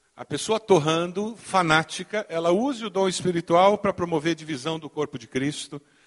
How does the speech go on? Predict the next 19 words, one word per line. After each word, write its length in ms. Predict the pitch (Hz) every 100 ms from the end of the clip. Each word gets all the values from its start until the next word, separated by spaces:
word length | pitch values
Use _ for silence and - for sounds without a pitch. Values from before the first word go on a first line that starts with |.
| _ _
pra 120 | -
ela 120 | 165 151
julgar 480 | 160 147 170 180
os 180 | 170 123
outros 600 | 170 170 165 151 - - _ _ _
como 300 | 165 165 151
não 240 | 160 185
espirituais. 1160 | 170 - 151 151 - 123 135 143 143 - - - _ _ _ -
E 200 | 165 208
é 80 | 214
muito 280 | 226 262 240
fácil 680 | - 214 240 - - 180
provocar 800 | - 202 185 165 196 208 196 - - _ -
situações 1040 | - 214 202 170 - 226 220 - - - _
trágicas 840 | 240 262 277 277 180 190 147 123 170
no 140 | 208
corpo 420 | - 240 294 277
de 100 | 196
Cristo 560 | - 185 185 - -